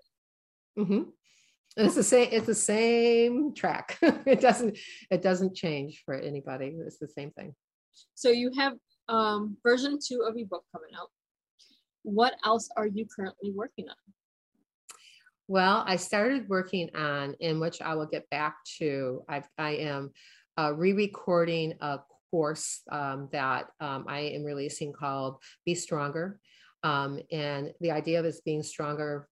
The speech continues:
Speaker 1: um, than medicine. It's for busy professionals, executives, leaders,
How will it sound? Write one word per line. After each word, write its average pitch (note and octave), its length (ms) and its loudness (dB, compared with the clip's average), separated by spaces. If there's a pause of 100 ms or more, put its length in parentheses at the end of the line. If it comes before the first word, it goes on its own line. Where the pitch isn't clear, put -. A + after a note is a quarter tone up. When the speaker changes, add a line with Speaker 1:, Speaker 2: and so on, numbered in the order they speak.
Speaker 1:
um, C3+ 480 -6
than D#3 180 -2
medicine. F#3 760 -4 (440)
It's F#3 160 -2
for E3+ 140 0
busy D3+ 260 -4
professionals, D#3 880 -4
executives, D3 640 -6
leaders, C#3+ 600 -4